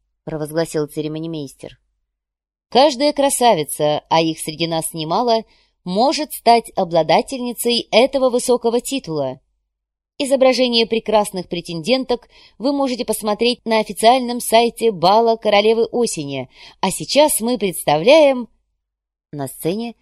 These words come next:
появилась стайка жеманных девушек. «Нашей среди них нет?» — светски осведомился Урзак.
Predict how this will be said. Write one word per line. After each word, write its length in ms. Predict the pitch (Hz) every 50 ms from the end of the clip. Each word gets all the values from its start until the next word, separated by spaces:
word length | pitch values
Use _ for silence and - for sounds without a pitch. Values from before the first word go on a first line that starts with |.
| _ _ _ _ _
появилась 480 | - 160 170 175 190 247 285 294 269 -
стайка 400 | - - - 185 190 190 - 247
жеманных 500 | 208 226 208 190 170 175 175 175 185 170
девушек. 540 | 165 175 165 147 147 - - 143 _ _ _ _ _ _ _ _ _ _ _ _ _ _ _ _ -
«Нашей 320 | 170 165 160 156 - 156 143
среди 320 | - 147 143 143 147 151
них 320 | 151 143 143 139 _ -
нет?» — 260 | 156 160 185 - _ _ _ _ _ _ _ _ _ _ _ _ _
светски 400 | - - 160 151 143 - - 143
осведомился 600 | 143 - - 147 143 143 143 139 143 - - 151
Урзак. 420 | 147 147 147 151 135 123 _ _